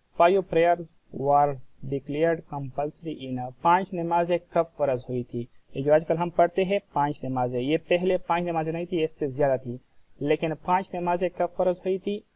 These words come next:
दस नबी को। Option B यहाँ पर सही answer आता है। Question number fifteen है, on the judgment day first question will be about,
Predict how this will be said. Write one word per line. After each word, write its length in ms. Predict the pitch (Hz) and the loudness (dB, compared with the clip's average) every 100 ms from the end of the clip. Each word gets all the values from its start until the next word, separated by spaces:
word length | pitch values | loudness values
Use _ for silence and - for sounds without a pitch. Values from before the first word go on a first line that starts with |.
| - 135 | -20 -10
दस 440 | 135 160 - - _ _ - | -4 -4 -4 -20 _ _ -12
नबी 360 | 131 123 120 120 | -6 -6 -4 -8
को। 300 | - 120 - - | -6 -8 -8 -2
Option 500 | 143 143 - 147 139 | -2 -2 -12 -12 -8
B 160 | 151 | -8
यहाँ 220 | 147 147 143 | -6 -4 -4
पर 300 | 170 180 185 _ _ _ _ _ | -2 -4 -4 _ _ _ _ _
सही 500 | - - 127 135 156 | -14 -10 -4 -2 -2
answer 480 | - 135 135 - 175 | -2 -6 -4 0 0
आता 360 | - 123 - 120 | 0 -8 -6 -8
है। 200 | 123 127 - _ _ _ _ _ _ _ _ _ _ _ _ _ _ _ _ _ _ _ _ _ _ _ | -8 -14 -18 _ _ _ _ _ _ _ _ _ _ _ _ _ _ _ _ _ _ _ _ _ _ _
Question 220 | - 151 165 | -8 -6 -2
number 240 | 165 160 | 0 0
fifteen 460 | - 151 - 180 165 | 0 -4 -2 -2 2
है, 280 | 175 175 _ _ 151 | 2 2 _ _ -4
on 160 | 151 | -4
the 240 | 151 143 135 | -2 0 0
judgment 640 | 139 165 175 180 180 165 147 | 2 0 0 -2 -2 -2 0
day 160 | 160 | 0
first 340 | 165 - 165 - | 0 -4 -4 -6
question 460 | - 151 - 160 151 | -6 -6 -6 -10 -8
will 240 | 139 151 151 | -8 -8 -8
be 100 | 151 - | -8 -8
about, 340 | 127 123 120 | -4 -2 -2